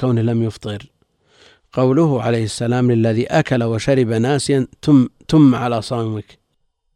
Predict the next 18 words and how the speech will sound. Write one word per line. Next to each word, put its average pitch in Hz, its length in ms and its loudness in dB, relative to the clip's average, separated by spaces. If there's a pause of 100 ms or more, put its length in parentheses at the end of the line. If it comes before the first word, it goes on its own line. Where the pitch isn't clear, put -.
(1200)
على 117 260 0
صومك 156 500 2
فإنما 123 600 0
أطعمك 131 460 -4
الله 117 420 -4
وسقاك". 113 760 -8 (560)
وإذا 123 280 0
ثبت 135 380 0
هذا 131 320 2
في 131 120 -4
الأكل 139 420 0
والشرب 185 500 2 (440)
ثبت 143 500 2
في 127 220 -2
الوقاع 117 840 -2 (540)
للاستواء 120 640 0
في - 100 -12
الركنية 135 800 -2